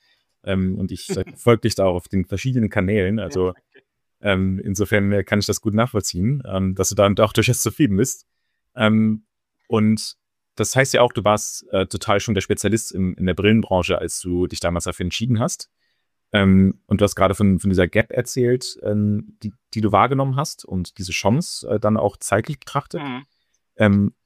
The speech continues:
Speaker 1: gab's da noch etwas anderes aus, aus deiner Perspektive, das, wo du gesagt hast, das, das kann ich besser als etablierte Marken?
Speaker 2: Ah, es war für mich immer der Antrieb oder, oder dieses Ding, wenn du von außen drauf schaust, gerade als Vertriebler, dann,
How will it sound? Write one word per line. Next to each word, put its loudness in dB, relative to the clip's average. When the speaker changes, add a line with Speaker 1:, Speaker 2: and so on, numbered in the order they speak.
Speaker 1:
gab's 0
da 4
noch 2
etwas -6
anderes 2
aus, -4
aus -4
deiner 2
Perspektive, -2
das, -4
wo -2
du 0
gesagt 0
hast, -6
das, -4
das -4
kann 0
ich -6
besser 0
als -2
etablierte -2
Marken? -4
Speaker 2:
Ah, 0
es -4
war 4
für 4
mich 4
immer 4
der 4
Antrieb 2
oder, 2
oder 0
dieses -2
Ding, 2
wenn 2
du 0
von -2
außen 0
drauf 0
schaust, -4
gerade 0
als -2
Vertriebler, 0
dann, -2